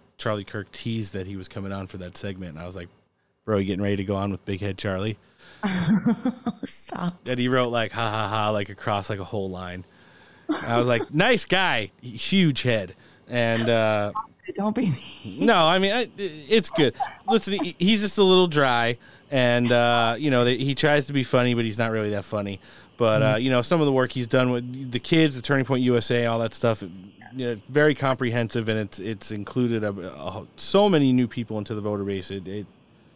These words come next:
Speaker 1: his work cannot be replicated, so he does a
Speaker 2: Mm-hmm.
Speaker 1: lot of good stuff. You know, listen,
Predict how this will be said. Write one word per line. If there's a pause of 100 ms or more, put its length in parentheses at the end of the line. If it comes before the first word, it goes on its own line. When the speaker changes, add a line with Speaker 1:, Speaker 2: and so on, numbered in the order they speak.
(300)
Speaker 1:
his
work
cannot
be
replicated,
so (520)
he
does
a
Speaker 2:
Mm-hmm.
Speaker 1:
lot
of
good
stuff.
You
know, (480)
listen,